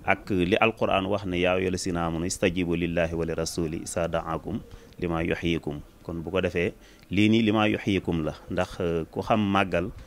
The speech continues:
xam ne bisu bernde la, waaye bis la boo xam ne itam dañ fi organiser ay conférence yu am solo yoo xam ne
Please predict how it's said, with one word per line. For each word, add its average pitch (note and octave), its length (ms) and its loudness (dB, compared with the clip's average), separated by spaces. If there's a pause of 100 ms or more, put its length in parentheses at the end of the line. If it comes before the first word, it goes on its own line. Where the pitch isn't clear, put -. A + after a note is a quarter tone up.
(320)
xam G#2+ 280 4
ne F2 520 6
bisu G#2 300 0
bernde F#2+ 380 4
la, E2+ 200 0
waaye F2 240 0
bis G2+ 180 0
la G2+ 100 2
boo F#2 120 4
xam F2 160 0
ne E2 120 0
itam E2+ 200 -4
dañ F#2+ 140 0
fi - 140 -4
organiser F2+ 520 0
ay E2+ 260 2 (440)
conférence G#2+ 500 2
yu E2 80 0
am G2 140 0
solo E2+ 260 2
yoo F2+ 140 2
xam E2+ 240 -2
ne D#2+ 240 -4